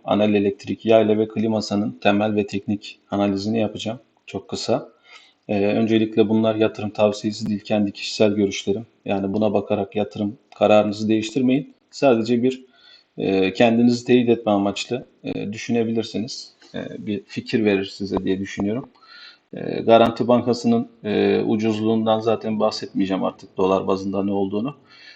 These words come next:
E, kısadan, e, uzun periyota doğru hızlıca açıklayayım. Daha önceki videolarda, e, bu seviyelerin dip olduğunu zaten, e, defalarca kez söylemiştim.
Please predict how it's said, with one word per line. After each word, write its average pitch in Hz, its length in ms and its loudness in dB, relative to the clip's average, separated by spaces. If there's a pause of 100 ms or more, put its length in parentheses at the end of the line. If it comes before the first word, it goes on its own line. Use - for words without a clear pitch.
(200)
E, 87 300 -4
kısadan, 131 640 4 (220)
e, 98 260 -2
uzun 123 360 0
periyota 117 460 2
doğru 104 360 2 (200)
hızlıca 98 440 -2
açıklayayım. 110 800 -2
Daha 117 200 6
önceki 120 360 2
videolarda, 117 800 4
e, 101 400 -2
bu 113 40 -2
seviyelerin 110 680 2
dip 117 200 -2
olduğunu 107 380 2
zaten, 113 420 -2 (480)
e, - 60 -10 (320)
defalarca 107 600 4
kez - 220 -6
söylemiştim. 110 640 0